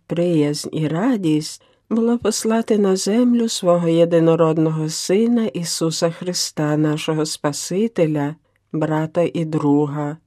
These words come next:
Ісус Христос прийшов на світ, щоб ми мали вічне життя. Господь Бог далі говорить до кожної людини, зокрема через добрих людей, які є поруч із нами.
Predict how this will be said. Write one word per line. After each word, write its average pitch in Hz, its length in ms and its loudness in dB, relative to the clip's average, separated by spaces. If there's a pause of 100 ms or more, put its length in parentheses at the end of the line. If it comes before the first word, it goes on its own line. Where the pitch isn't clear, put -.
(160)
Ісус 175 440 -2
Христос 190 720 -4
прийшов 175 540 -2
на 170 140 2
світ, 220 440 0
щоб 196 360 -2
ми 277 160 4
мали 190 380 2
вічне 170 520 0
життя. 175 640 -2 (300)
Господь 170 480 2
Бог 165 260 2
далі 175 420 0
говорить 165 560 0
до 156 120 -2
кожної 247 580 0
людини, 156 720 0 (240)
зокрема 202 640 2
через 160 400 -2
добрих 147 500 0
людей, 147 540 0
які 180 340 0
є 262 160 2
поруч 143 500 -2
із 151 200 0
нами. 143 500 0